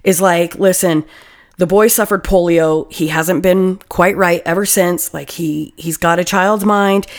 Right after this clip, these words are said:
He's got a stutter. You know, how about you just, you know, take the boy and whip him really good? He's only fourteen.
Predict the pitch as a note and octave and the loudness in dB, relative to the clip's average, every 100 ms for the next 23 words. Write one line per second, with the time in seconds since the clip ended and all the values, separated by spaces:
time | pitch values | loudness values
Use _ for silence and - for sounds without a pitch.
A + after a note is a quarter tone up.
0 | - - - F3+ E3 D#3+ E3+ F#3+ A3 - | -18 -18 -6 -4 -4 -2 0 2 0 2
1 | G#3+ G3+ F#3+ F#3 - - _ F#3+ F3+ F3 | 4 4 2 0 -8 -20 _ 0 2 2
2 | E3+ - - A3+ E4 E4 C#4 B3 A3+ A3+ | 0 -4 0 2 4 4 4 4 2 0
3 | G#3+ G#3 - A3 G3 F#3 - C4+ - G#3 | 0 -4 -2 0 0 -2 0 0 2 2
4 | G3+ F#3+ F3 G#3 G3+ E3+ E3 D#3 D#3 D3 | 4 2 4 4 4 2 2 2 2 0
5 | A2 - _ - G#3 A#3+ A#3 A3 G#3 F3 | -2 -12 _ 0 4 6 4 2 0 2
6 | F#3 C3+ | -2 -2